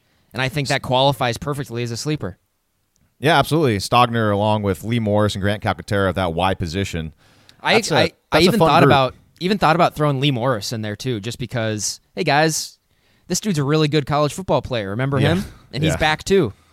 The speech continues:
Speaker 2: Yeah, I mean, he would certainly qualify as well, 'cause, yeah, not a whole lot of talk about him. You know, most of the talk is about CeeDee Lamb and then the, all the freshmen, and kinda Morris, and even Charleston Rambo kinda gets thrown to the side. But, uh,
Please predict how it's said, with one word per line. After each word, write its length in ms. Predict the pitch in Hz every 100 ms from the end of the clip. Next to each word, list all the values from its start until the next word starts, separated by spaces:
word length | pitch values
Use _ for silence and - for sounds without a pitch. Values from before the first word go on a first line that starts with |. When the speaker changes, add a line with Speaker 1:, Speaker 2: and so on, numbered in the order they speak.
| - - _ _ _ _ _ _ _ _ _ _ _ - _ _
Speaker 2:
Yeah, 160 | 107 117
I 60 |
mean, 100 | 113
he 80 | 110
would 180 | 127 117
certainly 280 | - 120 110
qualify 440 | 117 107 104 104
as 120 | 92
well, 340 | 92 110 95 92 - - 101 - 85
'cause, 200 | 104 87
yeah, 140 | 92 92
not 180 | 95
a 40 | 104
whole 100 | 113
lot 80 | 104
of 60 |
talk 240 | 95 98 90
about 180 | 85
him. 220 | 87 101 92
You 100 | 90
know, 320 | 92 92 98
most 220 | 110 117
of 80 | 107
the 80 | 107
talk 120 | 107
is 40 |
about 160 | 92 85
CeeDee 300 | - 123 117
Lamb 340 | 110 107 107
and 100 | 87
then 180 | 95 92
the, 340 | 87 85 78 -
all 80 | 90
the 80 | 85
freshmen, 540 | 113 113 - 78 80 80 _ _ -
and 200 | 92 87
kinda 160 | 104
Morris, 500 | 98 101 120 117 110
and 80 | 107
even 280 | 127 135 107
Charleston 440 | - 127 127 98
Rambo 400 | 87 113 123 82
kinda 220 | 80 87
gets 200 | 87 82
thrown 420 | - 98 95 92 87 _ _ _ -
to 100 | 113
the 60 |
side. 480 | 101 123 120 67 73 95 -
But, 260 | 87 80
uh, 280 | 87 80 78